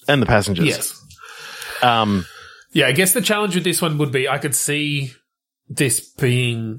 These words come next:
Speaker 2: like, you could just do a, a, you know, essentially an interactive fiction sort of thing where there's a lot of dialogue. You can make different choices to sort of sit, get different results. But, uh, I, where the challenge might be is, is we,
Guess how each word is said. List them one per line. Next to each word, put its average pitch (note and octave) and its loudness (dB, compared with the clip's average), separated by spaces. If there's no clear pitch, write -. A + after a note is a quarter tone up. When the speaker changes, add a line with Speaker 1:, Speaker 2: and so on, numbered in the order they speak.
Speaker 2:
like, A2+ 0
you A2+ -2
could A#2+ 0
just A2 -4
do A#2 0
a, G2 -2
a, C3 0
you D3 -2
know, G2+ 0
essentially C#3 0
an A2+ -2
interactive G#2+ -2
fiction G2 -4
sort A2 0
of F#2+ -4
thing A#2+ 0
where G#2+ 0
there's G#2+ 0
a A#2+ -2
lot G#2+ 0
of G#2 -4
dialogue. B2+ 0
You G2+ -6
can A2+ -2
make G#2 -4
different G#2 -6
choices A2+ -2
to - -6
sort G#2 -4
of G2 -4
sit, - -4
get G2 -2
different G#2 -2
results. A2 -2
But, - -4
uh, A#2+ 0
I, A#2+ -2
where C3 2
the B2 0
challenge C#3 -2
might A#2+ 0
be A2+ -2
is, G#2 -8
is A2+ -2
we, B2 0